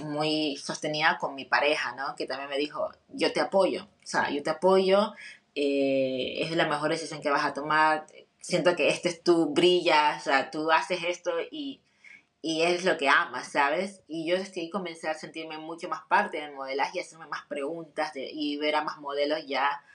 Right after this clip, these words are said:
internacionales y decir, "¿Por qué no?". Así como de Quilindé, como, "¿Por qué no? Me gustaría intentarlo, estar afuera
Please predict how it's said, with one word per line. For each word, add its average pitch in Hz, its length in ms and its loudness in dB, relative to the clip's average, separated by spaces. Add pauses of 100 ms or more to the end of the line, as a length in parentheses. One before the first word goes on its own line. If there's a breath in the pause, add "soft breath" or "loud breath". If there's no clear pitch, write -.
(400 soft breath)
internacionales 151 1120 0
y 143 40 -10
decir, 139 380 -6
"¿Por 131 180 -8
qué 180 200 4
no?". 185 300 2 (120)
Así 156 240 2
como 190 200 4
de 165 140 2
Quilindé, 143 500 0
como, 143 280 -2
"¿Por 175 140 -2
qué 214 160 -6
no? 196 200 -2
Me 151 120 -2
gustaría 147 360 -6
intentarlo, 151 720 0
estar 143 240 -8
afuera 151 580 -2